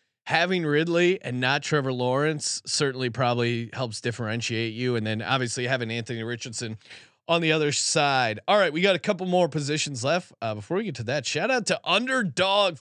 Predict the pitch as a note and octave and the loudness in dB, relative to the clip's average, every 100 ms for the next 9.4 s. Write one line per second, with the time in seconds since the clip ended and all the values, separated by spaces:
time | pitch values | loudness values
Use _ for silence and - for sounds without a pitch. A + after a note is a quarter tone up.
0 | - G#3 A#3 A#3 A3+ - G#3+ G#3+ G#3 C#3 | -2 2 2 2 0 0 2 4 4 -2
1 | - _ _ _ - C#4 D#4+ G3+ F#3+ F3 | -8 _ _ _ 0 0 2 2 4 2
2 | C#3+ D3+ C3+ A#2 F#2+ C#3 B2 A#2+ B2 A#3+ | 2 -2 0 -4 -4 -6 -4 -4 2 4
3 | B3 F3+ G#3+ A3 D#3 D3 C#3+ - F#3+ G3 | 4 2 2 0 -2 0 0 0 -2 -2
4 | - F#3 G3 G3 D#3+ E3 F3 F3+ F#3 - | 0 2 2 0 0 2 4 2 0 -6
5 | - _ C#3+ C#3 D3+ C3+ C#3 C3 A2+ - | -20 _ -4 -2 0 0 0 0 -2 2
6 | A3+ A#3 A3+ G#3 D#3 E3 D#3+ - C#3+ C#3 | 6 6 6 2 0 -2 -4 -2 0 2
7 | C#3 A#2 F3+ G3 - F3 D3+ D3 C#3 B2+ | 0 0 -2 -2 -6 -4 -4 -4 -4 -2
8 | B2+ B2+ G#2+ F#2+ F#3+ G3 F3 E3 A3 B3+ | -2 -4 -8 -2 2 2 0 -6 0 4
9 | A#3 A3 G3 D3+ | 6 6 4 0